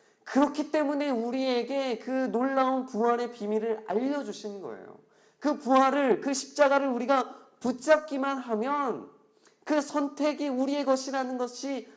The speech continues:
믿어지기만 하면 된 거예요. 여러분, 믿어지십니까?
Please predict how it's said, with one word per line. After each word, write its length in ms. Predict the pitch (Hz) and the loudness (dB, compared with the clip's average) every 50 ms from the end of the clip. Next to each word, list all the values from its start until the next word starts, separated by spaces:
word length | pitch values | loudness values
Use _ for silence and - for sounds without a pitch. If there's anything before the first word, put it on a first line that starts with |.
| - _ | -20 _
믿어지기만 1000 | 139 135 151 208 240 220 311 311 302 - - 226 214 - 254 254 277 285 277 | -8 0 0 2 4 6 6 6 6 4 -4 -6 -6 -4 -2 0 2 2 0
하면 680 | - 240 254 294 285 320 320 294 226 - - - - - _ _ _ | 0 -2 0 2 6 6 6 6 4 0 -6 -12 -18 -20 _ _ _
된 340 | - - 247 269 269 277 277 | -12 -8 -8 -6 -4 -6 -4
거예요. 480 | 277 277 262 233 196 156 110 98 - - _ _ _ _ _ _ _ _ _ _ _ _ _ _ _ _ _ _ _ _ _ _ _ _ _ _ _ _ _ _ _ _ _ _ _ _ _ _ _ _ _ _ _ _ _ _ _ _ _ _ _ _ _ _ _ _ _ _ _ _ _ _ _ _ _ _ _ _ _ _ _ _ _ _ _ _ _ _ _ _ _ | -4 -4 -4 -4 -8 -8 -10 -14 -18 -20 _ _ _ _ _ _ _ _ _ _ _ _ _ _ _ _ _ _ _ _ _ _ _ _ _ _ _ _ _ _ _ _ _ _ _ _ _ _ _ _ _ _ _ _ _ _ _ _ _ _ _ _ _ _ _ _ _ _ _ _ _ _ _ _ _ _ _ _ _ _ _ _ _ _ _ _ _ _ _ _ _
여러분, 220 | 147 135 139 143 | -16 -14 -14 -12
믿어지십니까? 720 | 131 135 139 143 135 135 - 127 127 117 110 - _ - | -12 -6 -6 -6 -6 -6 -14 -16 -16 -18 -18 -20 _ -20